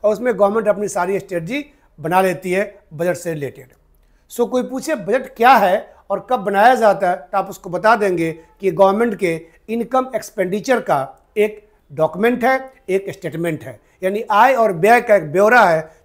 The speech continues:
जिसके through गवर्नमेंट बताती है कि हमें आने वाले फाइनेंशियल ईयर में इतना इतना पैसा आने वाला है, इन इन सोर्सेज से आने वाला है, और इतना इतना पैसा इन इन सोर्सेज में जाने वाला है हमेशा। लेकिन एक चीज़ हमेशा ध्यान रखेंगे आप लोग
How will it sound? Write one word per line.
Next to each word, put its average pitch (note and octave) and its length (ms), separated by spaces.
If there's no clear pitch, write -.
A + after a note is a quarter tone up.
जिसके F#3+ 260
through A3+ 240
गवर्नमेंट F#3+ 380
बताती F#3+ 440
है D#3+ 160
कि G3+ 60
हमें G3 180
आने G3 240
वाले G#3+ 400
फाइनेंशियल F#3+ 520
ईयर A3 180
में D#3+ 260
इतना A#3 320
इतना G#3 260
पैसा F#3+ 360
आने E3+ 240
वाला A3 320
है, B3+ 240
इन A3+ 140
इन A#3 140
सोर्सेज F#3 440
से A#3 120
आने A3 180
वाला A#3+ 300
है, C4+ 140
और F#3 120
इतना A3 220
इतना F#3+ 240
पैसा F#3 360
इन F#3+ 140
इन F#3 120
सोर्सेज E3 420
में B3+ 160
जाने C#3+ 300
वाला A2+ 260
है - 80
हमेशा। E3 360
लेकिन A3 380
एक C4+ 180
चीज़ C#4 120
हमेशा B3+ 220
ध्यान A3 260
रखेंगे G#3 320
आप C#3+ 180
लोग F3 280